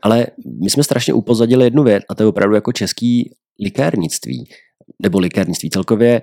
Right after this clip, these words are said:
výrobu, ať už našeho Ferneta, protože samozřejmě Fernet Štok, abych byl úplně přesnej, tak se vyrábí v destilérce Prádlo a opravdu je to ruční práce. Tam je dáma, která se jmenuje Kristýnka Demelová,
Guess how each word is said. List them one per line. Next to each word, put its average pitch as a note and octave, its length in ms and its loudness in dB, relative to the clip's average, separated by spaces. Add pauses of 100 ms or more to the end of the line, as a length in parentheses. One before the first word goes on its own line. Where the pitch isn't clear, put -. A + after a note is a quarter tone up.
(120)
výrobu, G#2 500 0
ať F#2 100 -10
už G#2 80 -6
našeho A2+ 220 0
Ferneta, C3+ 640 -2
protože A2 280 -4
samozřejmě G#2 420 0
Fernet G#2 380 -2 (480)
Štok, - 440 -2 (280)
abych F#2 140 -2
byl F#2 80 0
úplně G2 200 -2
přesnej, A2 380 -2
tak A2 140 -6
se A2 100 -2
vyrábí G2 680 -2
v - 40 -14
destilérce F#2+ 600 -4
Prádlo E2+ 520 0 (960)
a E2+ 200 -2
opravdu G2+ 260 0
je G2+ 60 2
to A2 80 2
ruční G#2 300 -2
práce. F2+ 360 -4
Tam E2 180 -4
je D#2+ 340 -4
dáma, E2 320 -4
která - 160 -4
se - 80 -10
jmenuje F#2 140 -2
Kristýnka F#2 440 -6
Demelová, G2 560 -2